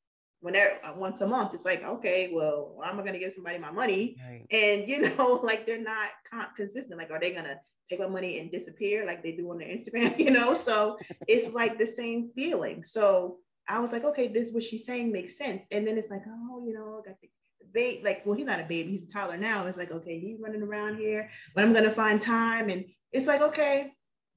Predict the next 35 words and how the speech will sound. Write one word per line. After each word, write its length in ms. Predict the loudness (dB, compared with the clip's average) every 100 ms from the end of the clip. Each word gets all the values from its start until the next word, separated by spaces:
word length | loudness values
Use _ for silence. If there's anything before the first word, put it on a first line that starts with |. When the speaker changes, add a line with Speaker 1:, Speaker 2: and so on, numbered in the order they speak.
| _ _ -12 -4
Speaker 1:
you 80 |
just 160 | -4 2
gotta 460 | 4 6 4 0 -4
do 220 | 2 2
it. 180 | 2 2
Like, 160 | 4
if 120 | 4 2
you 160 | -2
want 300 | -2 -2 -2
it 80 | -2
enough, 460 | -2 -2 -2 -6 -8 _ -8
you 140 | -6
just 220 | -2 -2 -2
have 280 | -4 -4 -10
to 40 |
do 240 | -4 -2 -2
it. 80 | -8
And, 140 | -10 -10
and 120 | -4
that's 200 | -2 -2
what 120 | -4 -4
I 340 | -2 -2 -6 -10 _ _
am, 340 | 0 0 -2 -12 _ _
have 260 | -4 -4 0
realized 580 | 2 2 0 -2 -2 -8
and 140 | -10
continue 480 | -14 -6 0 0 0
to 100 | -8
realize. 420 | -8 -6 -6 -8 -8
Like, 260 | -8 -8 -12 -20 -20 _
I 100 | -6
want 240 | -2 0 2
it 140 | 2
bad 260 | 2 0 0
enough, 340 | -2 -4 -6